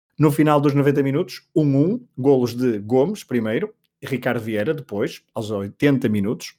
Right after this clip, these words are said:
obrigando a prolongamento. Um jogo complicado de se jogar,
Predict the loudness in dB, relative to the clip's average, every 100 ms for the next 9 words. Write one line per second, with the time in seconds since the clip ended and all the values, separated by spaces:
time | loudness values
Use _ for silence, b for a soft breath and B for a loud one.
0 | 0 2 2 2 0 0 2 2 0 -2
1 | 2 2 2 0 -8 -18 b b 0 2
2 | 4 2 0 -4 -2 0 0 0 0 -2
3 | -4 -4 -2 0 0 -2 -4 -2 0 2
4 | 2